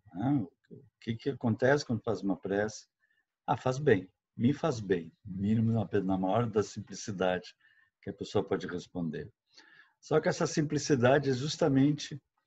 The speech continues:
o que a ciência vem a pesquisar, porque faz parte da história da humanidade, filho do Pai,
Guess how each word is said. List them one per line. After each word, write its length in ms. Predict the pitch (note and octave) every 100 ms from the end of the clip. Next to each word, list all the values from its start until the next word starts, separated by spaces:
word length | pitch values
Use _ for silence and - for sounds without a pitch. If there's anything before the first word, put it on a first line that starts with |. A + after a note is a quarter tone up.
| _ _
o 100 | B2+
que 100 | -
a 60 | C3+
ciência 840 | - C#3 C3 D#3+ E3+ - G2+ F#2 - _ _ _ _ _ _ _ _ _ _ _ _ -
vem 480 | A#2 B2 B2 C3 C#3
a 120 | C3+
pesquisar, 760 | B2+ C#3 - E3+ D3 C3 A#2 A2+ - _ - _ _ _ - -
porque 500 | - B2 C3 C#3+ C#3+ -
faz 240 | - C3+
parte 340 | - D3 C#3+ C3+
da 100 | B2
história 640 | B2 - - C3+ D3+ D3
da 120 | B2+
humanidade, 840 | A2+ A2 G#2 E2+ F#2 F#2 F#2+ - - _ _ _ _ _ _ _ _ _ _ _
filho 420 | - B2 B2+ A#2
do 140 | G#2
Pai, 440 | G2 G2+ G2 G2+